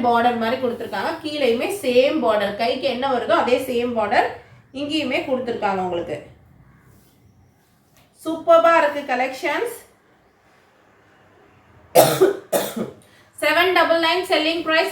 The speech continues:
இப்போ ஆஃபர் பிரைஸ் உங்களுக்கு சிக்ஸ் டபுள் நைன். செவன் டபுள் நைன் செல்லிங் பிரைஸ். இப்போ ஆஃபர் பிரைஸ் உங்களுக்கு சிக்ஸ் டபுள் நைன். மிஸ் பண்ணிடாதீங்க. அடுத்தது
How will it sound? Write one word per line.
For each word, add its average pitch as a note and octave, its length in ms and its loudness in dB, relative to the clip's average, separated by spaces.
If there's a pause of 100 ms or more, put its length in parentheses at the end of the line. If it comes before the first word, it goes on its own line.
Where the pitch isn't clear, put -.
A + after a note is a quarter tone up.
இப்போ - 180 -4 (140)
ஆஃபர் D4+ 320 4
பிரைஸ் F4 280 0
உங்களுக்கு C#4+ 260 -8 (100)
சிக்ஸ் E4 200 -8 (100)
டபுள் A#3+ 360 0
நைன். G3+ 180 -2 (600)
செவன் D4+ 360 2
டபுள் D#4 320 0
நைன் F4 260 2
செல்லிங் D#4+ 360 -4
பிரைஸ். E4+ 320 -2
இப்போ - 240 -8 (140)
ஆஃபர் D4 280 0
பிரைஸ் D#4+ 260 -4
உங்களுக்கு C4+ 300 -8
சிக்ஸ் D4+ 260 -10
டபுள் B3+ 340 -2
நைன். F4+ 180 0 (460)
மிஸ் D4 160 -6 (100)
பண்ணிடாதீங்க. C4+ 600 0 (2250)
அடுத்தது E4+ 320 2